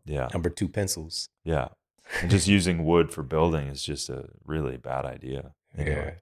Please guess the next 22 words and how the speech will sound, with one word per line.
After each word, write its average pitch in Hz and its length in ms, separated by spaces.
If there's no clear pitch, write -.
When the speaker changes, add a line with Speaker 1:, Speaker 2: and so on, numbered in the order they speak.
Speaker 2:
Yeah. 92 100
I've, - 180
I 98 100
don't 104 100
know 113 100
about 98 220
anybody 101 360
else. 92 180
I've 90 140
never 92 200
seen 95 220
a 90 40
number 90 280
one 95 240
pencil. 95 540
Speaker 1:
<laughs> - 260
Speaker 2:
I've 82 120
never 107 240
seen 110 300
a 101 60
number 92 300
four. 107 640